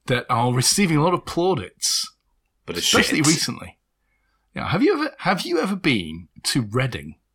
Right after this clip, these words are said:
Speaker 1: Paul?
Speaker 2: Is it a city, though?
Speaker 1: Uh,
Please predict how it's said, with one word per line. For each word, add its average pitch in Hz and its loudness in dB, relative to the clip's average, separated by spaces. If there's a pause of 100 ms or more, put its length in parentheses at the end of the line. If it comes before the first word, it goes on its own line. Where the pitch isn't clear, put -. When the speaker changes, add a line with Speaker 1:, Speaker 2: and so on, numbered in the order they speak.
(280)
Speaker 1:
Paul? - -20 (1080)
Speaker 2:
Is 156 -2
it - -2
a 156 -2
city, - 0
though? 65 -10 (1200)
Speaker 1:
Uh, 196 0